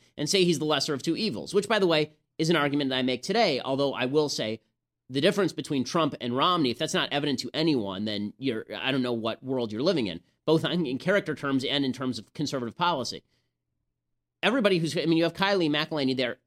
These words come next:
ripping on Mitt Romney for Romney care. Donald Trump has come out in favor of single payer health care, right? I mean, then he walks it back, then he walks it back forward again. Donald, she's ripping on, on John McCain for not embracing the Bush tax cuts.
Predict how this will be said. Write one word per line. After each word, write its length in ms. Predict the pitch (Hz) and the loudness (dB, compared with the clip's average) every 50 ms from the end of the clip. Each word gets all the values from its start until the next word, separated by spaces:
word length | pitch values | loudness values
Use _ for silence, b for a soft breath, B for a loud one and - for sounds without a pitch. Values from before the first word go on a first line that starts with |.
| _ _ | _ _
ripping 380 | - 143 151 185 185 208 170 147 | -4 -2 0 0 2 2 0 0
on 380 | - - 135 131 127 123 127 - | 0 -2 0 0 0 0 0 0
Mitt 200 | - 135 151 120 | 0 -2 0 0
Romney 380 | 127 139 139 147 160 156 139 113 | 0 0 2 2 2 0 -2 -2
for 140 | - 131 | -4 -4
Romney 320 | 127 127 127 147 185 214 175 | -2 -2 0 0 0 -2 -4
care. 160 | - 131 - _ _ _ _ _ _ _ _ _ _ _ _ _ _ _ - | -4 -6 -8 _ _ _ _ _ _ _ _ _ _ _ _ _ _ _ -4
Donald 280 | 147 185 196 - 302 - | -2 0 0 0 0 -2
Trump 180 | - 240 226 | -2 -4 -4
has 100 | 208 165 | -2 -4
come 160 | - 180 185 | -2 -2 0
out 100 | 196 180 | -2 -2
in 60 | 127 127 | -2 -2
favor 260 | - 170 185 160 147 | -2 0 0 0 0
of 80 | 131 | -2
single 240 | - - 180 175 - | -2 -2 -2 -2 -4
payer 340 | 120 - 175 226 185 113 - - | -6 -6 -6 -4 -4 -6 -6 -8
health 240 | - 190 208 - - | -10 -10 -10 -10 -14
care, 220 | - - - - | -18 -18 -18 -14
right? 200 | - - 120 135 | -10 -6 -4 -2
I 40 | 151 | -2
mean, 140 | 151 151 147 | 0 0 2
then 100 | 156 156 | 2 2
he 40 | 151 | 4
walks 260 | 143 151 156 170 - | 2 2 0 0 -2
it 40 | 156 | -4
back, 160 | 175 165 160 | -6 -4 -2
then 80 | 170 151 | 0 0
he 40 | 131 | 0
walks 240 | 143 175 - - - | 2 0 0 -2 -4
it 60 | - | -6
back 200 | 147 127 - _ | -6 -8 -6 _
forward 280 | - 226 240 220 - | -8 -6 -4 -4 -6
again. 200 | 107 92 - 62 - _ _ _ _ _ _ _ _ _ _ - | -6 -8 -10 -14 -16 _ _ _ _ _ _ _ _ _ _ -2
Donald, 300 | 170 190 226 226 185 190 165 165 | 0 2 2 2 2 0 0 -2
she's 160 | 175 165 143 | -2 0 0
ripping 220 | 202 - 226 202 | 0 0 2 2
on, 160 | 180 160 160 | 2 2 0
on 240 | - - 139 139 135 | 0 0 0 0 0
John 240 | 123 160 160 160 170 | 2 2 2 2 2
McCain 340 | 160 139 160 165 180 185 - | 0 0 0 0 0 0 0
for 120 | - 135 | -2 -2
not 180 | 127 131 135 143 | 0 0 0 0
embracing 380 | 139 123 127 143 151 - 151 | 0 0 0 0 0 0 0
the 80 | 127 120 | -2 -2
Bush 180 | 135 135 - - | -2 -4 -4 -4
tax 240 | 190 185 226 226 | -4 -4 -6 -6
cuts. 240 | - - 151 120 - | -8 -8 -8 -8 -10